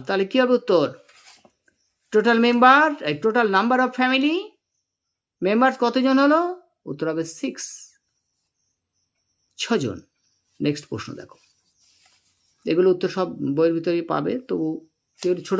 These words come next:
প্রশ্ন, ছোট উত্তর বলে দিচ্ছি। দেখো, what did father find, find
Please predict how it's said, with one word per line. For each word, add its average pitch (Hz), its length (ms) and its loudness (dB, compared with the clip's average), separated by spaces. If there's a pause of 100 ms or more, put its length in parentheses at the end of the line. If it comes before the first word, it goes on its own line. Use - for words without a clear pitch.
প্রশ্ন, 180 160 -6 (640)
ছোট 170 120 -4 (100)
উত্তর 160 200 -4
বলে 156 160 -2
দিচ্ছি। 151 220 -8
দেখো, 151 160 -10 (880)
what 277 160 8 (100)
did 294 120 2 (100)
father 226 300 6 (180)
find, 180 420 2 (4000)
find 175 500 0